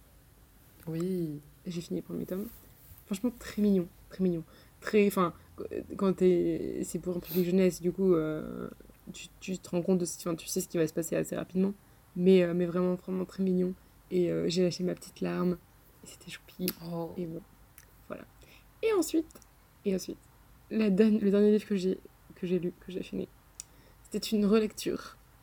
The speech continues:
Speaker 1: Ok.
Speaker 2: D'ailleurs, que j'ai pas avec moi parce que je l'ai passé à une collègue. Mais, euh, j'ai lu, euh, When White and White Blue,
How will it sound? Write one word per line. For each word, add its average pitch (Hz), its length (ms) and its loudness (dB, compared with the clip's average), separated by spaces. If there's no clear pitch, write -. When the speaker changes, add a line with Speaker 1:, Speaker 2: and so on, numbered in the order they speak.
Speaker 1:
Ok. 175 100 -2
Speaker 2:
D'ailleurs, 196 280 4
que 214 60 -2
j'ai 190 160 8
pas 208 120 2
avec 208 120 2
moi 208 120 4
parce - 120 -8
que 185 80 -4
je 165 60 -6
l'ai 175 100 0
passé 180 220 -4
à 202 40 0
une 185 80 -2
collègue. 185 300 -4
Mais, 185 300 2
euh, 175 800 -2
j'ai 185 220 2
lu, 185 240 2
euh, 156 200 2
When 175 200 2
White 170 240 2
and 175 100 -4
White 170 240 0
Blue, 170 200 -4